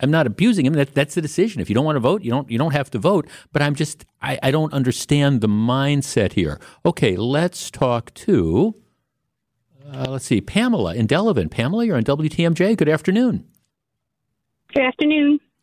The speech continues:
Speaker 1: Okay, you gonna vote or not sure?
Speaker 2: Not sure.
Speaker 1: Okay. Tell me why.
Speaker 2: I have, I, I just, you don't know what the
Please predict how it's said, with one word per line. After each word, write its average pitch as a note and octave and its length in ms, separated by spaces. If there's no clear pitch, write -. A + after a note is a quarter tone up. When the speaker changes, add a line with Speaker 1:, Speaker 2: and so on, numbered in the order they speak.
Speaker 1:
Okay, C#3 460
you A#2+ 140
gonna D#3 100
vote C#3+ 360
or A2+ 220
not A2+ 200
sure? E2+ 320
Speaker 2:
Not F4 140
sure. D#3+ 280
Speaker 1:
Okay. F3+ 220
Tell E3+ 100
me F3+ 80
why. E3+ 260
Speaker 2:
I E4 580
have, C4+ 320
I, G#3+ 160
I A#3+ 120
just, C#4 180
you A#3 200
don't A#3+ 260
know C#4 160
what A3+ 300
the F#3 120